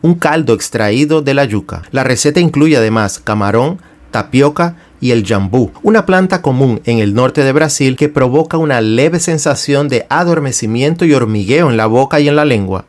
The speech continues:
o como se dice en la región, hace temblar y salivar. Está también el irresistible pato en tucupí, que lleva carne de pato cocida en el caldo de tucupí con jambú y hierbas aromáticas.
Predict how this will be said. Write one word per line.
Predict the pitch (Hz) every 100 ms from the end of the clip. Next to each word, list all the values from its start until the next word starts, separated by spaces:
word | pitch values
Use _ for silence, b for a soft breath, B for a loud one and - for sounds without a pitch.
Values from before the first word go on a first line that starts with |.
| -
o | 131 -
como | 120 110 104
se | - 101
dice | 113 127 151
en | 131
la | 139
región, | 156 147 143 131 131 B B -
hace | 131 131 143
temblar | 131 113 104 98 120 135 151 147
y | 135
salivar. | 131 139 131 107 90 - - _ B
Está | 147 185 185
también | 185 156 165
el | 151 127
irresistible | 117 117 - 110 - 147 120 110 95 - _
pato | 139 160 - 170 165 151
en | 160
tucupí, | 151 156 165 165 127 98 -
que | 139
lleva | 120 139 139
carne | - 147 151 151
de | 120
pato | - 127 123 -
cocida | 113 - 147 151 156
en | 127
el | 110 107
caldo | 135 123 104
de | 98
tucupí | 98 110 107 - 147 190
con | - 127
jambú | 113 104 104 151 196 B B B
y | - 120
hierbas | 110 127 135 139 143 -
aromáticas. | 143 139 123 92 95 95 92 -